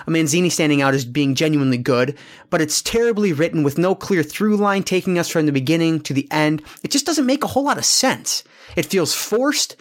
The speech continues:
and it moves incredibly slowly. I have no idea who the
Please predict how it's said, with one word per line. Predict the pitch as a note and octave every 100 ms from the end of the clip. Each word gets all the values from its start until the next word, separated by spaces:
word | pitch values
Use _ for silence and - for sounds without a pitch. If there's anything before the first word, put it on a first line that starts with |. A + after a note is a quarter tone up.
| -
and | G3+ F#3+
it |
moves | F#3 G3+ D#3+
incredibly | - F#3 E3+ - - C4+ C4 F#3+ F3
slowly. | - C#3+ C3+ A#2+ G2+ C3 - - - -
I | A3
have | C4 B3+ F#3
no | F#3+ A#3 A#3+
idea | G#3 F#3 F3+ E3
who | - A3+
the | G3+ G#3+